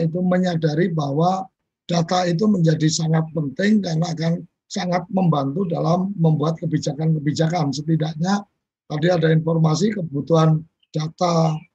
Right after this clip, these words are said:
apa untuk P K T apa, untuk bantuan pun ketika kemudian dibutuhkan ya cukup lima menit udah langsung ketahuan nih siapa-siapa yang perlu mendapatkan bantuan dan seterusnya. Ah, kerabat desa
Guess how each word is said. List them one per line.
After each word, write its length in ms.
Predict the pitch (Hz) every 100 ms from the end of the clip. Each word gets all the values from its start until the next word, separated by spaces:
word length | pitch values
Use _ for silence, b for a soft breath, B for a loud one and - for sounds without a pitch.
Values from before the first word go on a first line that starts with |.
| -
apa 320 | 165 170 190 220
untuk 240 | 190 170 180
P 140 | 160
K 40 | 156 156
T 20 | 160 160 -
apa, 480 | 139 - 185 214 254 _ _ _ -
untuk 160 | 165 160
bantuan 540 | 156 147 156 160 165
pun 240 | 156 233 254 - _ _
ketika 560 | 160 160 160 175 170 160
kemudian 640 | 170 170 160 156 151 143 143 _ _ _
dibutuhkan 720 | 160 113 151 156 151 214 233
ya 140 | 180 156
cukup 380 | 165 185 170 175
lima 180 | 160
menit 320 | 160 175 226 226
udah 160 | 160
langsung 380 | 151 151 147 156
ketahuan 460 | 147 170 196 240 214
nih 160 | 190 180 _ _
siapa-siapa 800 | - 160 160 160 175 160 - 175
yang 160 | 147
perlu 160 | 151 165
mendapatkan 640 | 156 139 131 139 - 156
bantuan 400 | 139 139 156 160
dan 160 | 147 135
seterusnya. 480 | 151 160 156 151 135 - _ _ _ _
Ah, 720 | - 214 220 226 226 226 220 170 - _ _ - - -
kerabat 320 | 233 202 214
desa 240 | 202 190